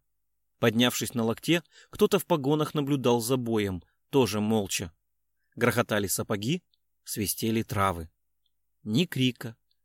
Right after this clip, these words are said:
ни стона, только резкие на выдохе «ха!», только хруст и глухие удары над редеющими цепями. Даже раненые в траве умирали без криков и стонов. Руки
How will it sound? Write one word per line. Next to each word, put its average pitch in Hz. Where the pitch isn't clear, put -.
ни 123
стона, 101
только 110
резкие 143
на 123
выдохе 120
«ха!», -
только 117
хруст -
и 202
глухие 185
удары 139
над 139
редеющими 113
цепями. 98
Даже 120
раненые 151
в -
траве 143
умирали 147
без 123
криков -
и 113
стонов. 101
Руки 147